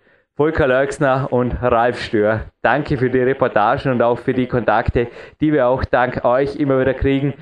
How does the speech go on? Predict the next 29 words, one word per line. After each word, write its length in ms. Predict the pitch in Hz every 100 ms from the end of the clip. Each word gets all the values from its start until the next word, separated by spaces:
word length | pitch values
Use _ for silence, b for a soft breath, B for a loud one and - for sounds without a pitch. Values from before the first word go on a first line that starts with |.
| B B
zu 120 | -
den 140 | 165 170
Studiogästen, 720 | - 165 160 139 139 143 147
die 80 | 135
gar 180 | 127 127
nicht 160 | 131 -
so 60 |
einfach 360 | 120 127 123 120
oft 300 | 131 113 - b b _
zu 140 | 185
finden 360 | 156 170 170 151
sind, 280 | 139 131 113
weil 140 | 117
Blog 320 | 117 135 160 156
heißt 260 | 143 135
noch 80 | 139
lange 220 | 117 131
nicht, 160 | 131 135
dass 180 | 127 -
die 100 | 123
Leute 400 | 110 117 120 117 B B
eine 320 | 143 143 151
E-Mail-Adresse 920 | 151 156 214 196 165 151 151 151 160
haben, 240 | 131 147 151
geschweige 480 | 131 113 120 135 139
denn, 260 | 135 127
dass 220 | 120 120
sie 120 | 139 123
Interviewanfragen 920 | 135 113 117 104 110 110 110 110